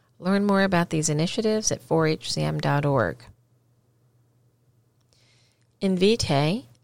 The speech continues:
a genetic testing company and a sponsor of Tales from the Heart, is proud to provide free genetic testing to families with hypertrophic cardiomyopathy.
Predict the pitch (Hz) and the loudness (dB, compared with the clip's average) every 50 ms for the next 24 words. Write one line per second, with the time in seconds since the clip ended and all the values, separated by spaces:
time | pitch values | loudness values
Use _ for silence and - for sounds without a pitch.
0 | _ _ _ _ - 165 160 160 147 151 147 123 - - - 160 - - - 180 | _ _ _ _ -6 -4 -2 0 0 0 0 -2 -4 -4 -4 -4 -4 -4 -2 -2
1 | 175 170 - 151 143 - - 139 139 139 156 202 254 - - 202 226 233 233 - | -4 -2 -2 -4 -2 -2 -2 0 0 0 -2 -2 -6 -6 -4 -4 -2 -2 -2 -2
2 | - 220 226 233 226 - - - 147 151 - - - - 156 147 143 - 120 - | 0 0 0 0 2 0 0 2 0 0 -2 -4 -4 -2 0 0 0 -2 -4 -6
3 | - - - 156 139 139 139 - - 143 139 139 147 - 214 208 175 165 165 - | -8 -6 0 0 2 2 2 0 -2 -2 -2 -2 -2 0 0 2 2 2 0 -2
4 | - - - _ - _ _ _ _ - - 185 - - 214 208 208 226 - - | -6 -20 -20 _ -20 _ _ _ _ -8 -4 -4 0 2 2 2 2 0 0 -4
5 | 262 - 262 226 214 190 170 165 160 156 160 160 - - - - - - - 190 | -6 -4 -4 -2 0 2 2 2 2 2 2 0 -2 -6 -18 -20 -14 -6 -4 -2
6 | 196 208 - 220 202 196 190 202 202 - - 165 160 160 - - 165 165 170 175 | -2 0 0 0 0 0 -2 -2 -4 -4 -2 -2 -2 -2 -2 -4 -2 -2 -2 -4
7 | - 180 - - 160 151 151 151 156 165 - - 160 - - 160 - - - - | -6 -6 -2 0 0 0 2 0 0 -2 -2 -4 -4 -2 -2 -2 -2 -2 -2 -2
8 | 151 143 - 139 - - - 160 147 147 143 139 135 135 135 135 135 135 - - | -2 -2 -2 -4 -6 -4 -4 -2 -2 0 0 0 2 2 2 2 0 0 -2 -4
9 | - - - 117 - - | -4 -2 -2 -2 -2 -4